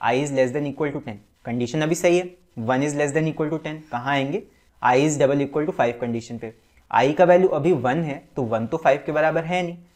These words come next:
तो ये कंडीशन अभी नहीं रन होगा। तो क्या प्रिंट हो जाएगा, वन, यहाँ पे आके वन प्रिंट हो गया। फिर इसके बाद गए यहाँ पे, इंक्रीमेंट हुआ वैल्यू टू,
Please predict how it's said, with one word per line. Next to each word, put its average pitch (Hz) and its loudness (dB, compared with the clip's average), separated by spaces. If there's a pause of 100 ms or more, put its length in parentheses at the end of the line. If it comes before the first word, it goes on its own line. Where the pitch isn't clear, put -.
(120)
तो 127 -2
ये 135 2
कंडीशन 139 -2
अभी 156 0
नहीं 123 -2
रन 107 -10
होगा। 104 -16
तो 127 -14
क्या 127 2
प्रिंट 147 -4
हो 156 -2
जाएगा, 156 0
वन, 127 -4 (680)
यहाँ 131 2
पे 156 4
आके 151 4
वन 123 -4
प्रिंट 156 -4
हो 151 -2
गया। 139 -6 (420)
फिर 143 2
इसके 147 -2
बाद 175 6
गए 180 4
यहाँ 135 -2
पे, 160 -4
इंक्रीमेंट 139 -4
हुआ 151 2
वैल्यू 143 2
टू, 143 -6